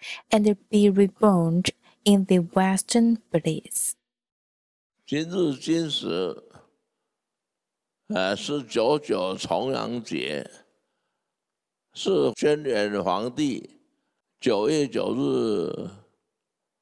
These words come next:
Speaker 2: 白日辉升的纪念日，也是我们中华民族一万五千六百一十五姓氏所有列祖列宗，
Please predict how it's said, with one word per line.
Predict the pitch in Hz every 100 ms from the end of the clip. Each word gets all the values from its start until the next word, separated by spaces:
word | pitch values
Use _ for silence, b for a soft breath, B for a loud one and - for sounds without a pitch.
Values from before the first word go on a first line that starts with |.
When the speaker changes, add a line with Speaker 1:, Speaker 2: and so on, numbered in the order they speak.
| _ _ _ _ _
Speaker 2:
白 | 92 110
日 | 135 147 151 113
辉 | 98 131 127
升 | 113 - 120 123 123 _ _ _ _ _ _ _ _ _ _ _ _ _ _ _
的 | - 98
纪 | 190 147 143
念 | 139 127
日， | 120 131 104 - - _ _ _ _ _ _ _ _ _ _ _ _ _ _ _ _ _
也 | 113 127
是 | 120 - 190
我 | 165 120 113
们 | 107 110 120 139 143 - 269 254 _
中 | 156 156 143
华 | 123 101
民 | 110 135
族 | 127 113 92
一 | 98
万 | 117 143 120
五 | 60 76
千 | 92 - 123 123
六 | 139 120
百 | 92 76
一 | 78 92 120
十 | 110
五 | 113 101 80
姓 | 92 131 117 104
氏 | - 123 101 - _ _ _ _ _ _ _ _ _
所 | - - - 87 151
有 | 131 104 101
列 | 104 165 135
祖 | 107 - 80
列 | 127 123
宗， | 101 - 107 113 -